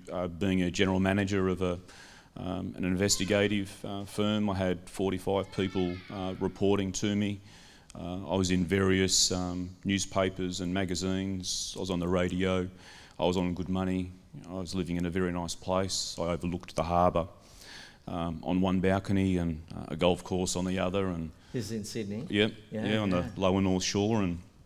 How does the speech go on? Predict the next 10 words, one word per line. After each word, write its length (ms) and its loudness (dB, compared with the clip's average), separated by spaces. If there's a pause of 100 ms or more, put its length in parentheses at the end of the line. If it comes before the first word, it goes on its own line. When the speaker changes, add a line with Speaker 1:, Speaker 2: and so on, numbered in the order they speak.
(420)
Speaker 1:
was 240 -2
wining 460 6
and 160 2
dining 500 0
and 320 -2 (320)
doing 240 -2
all 180 0
the 100 -2
things 340 -2
that 120 -2